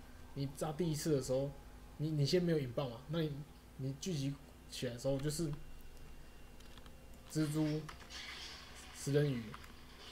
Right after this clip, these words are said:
然后炸下去，然后炸下去的时候炸死几只，然后这个愤怒机C D好，在那个毒，毒 buff 的情况之下再炸一次，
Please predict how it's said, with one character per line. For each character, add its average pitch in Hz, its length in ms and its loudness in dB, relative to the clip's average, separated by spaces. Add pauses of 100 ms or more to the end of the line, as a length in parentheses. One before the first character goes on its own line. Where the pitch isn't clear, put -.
(360)
然 123 80 2
后 139 120 4
炸 160 160 4
下 156 120 8
去， 143 240 2 (580)
然 139 100 4
后 147 60 2
炸 175 100 4
下 185 100 10
去 180 220 6
的 147 80 8
时 139 100 4
候 156 180 6 (680)
炸 151 160 4
死 139 120 6
几 123 160 0
只， 127 180 0 (280)
然 127 100 -2
后 135 60 2
这 151 120 2
个 135 340 4 (160)
愤 165 120 4
怒 151 100 6
机 135 280 2 (640)
C - 220 0
D 139 120 8
好， 113 180 2 (320)
在 151 120 4
那 151 80 4
个 131 140 2 (3000)
毒， 139 100 4 (240)
毒 139 80 4 (100)
buff 165 200 6
的 135 60 6
情 139 160 6
况 143 120 8
之 127 120 2
下 147 120 6
再 156 160 4
炸 151 200 2
一 120 60 2
次， 127 240 0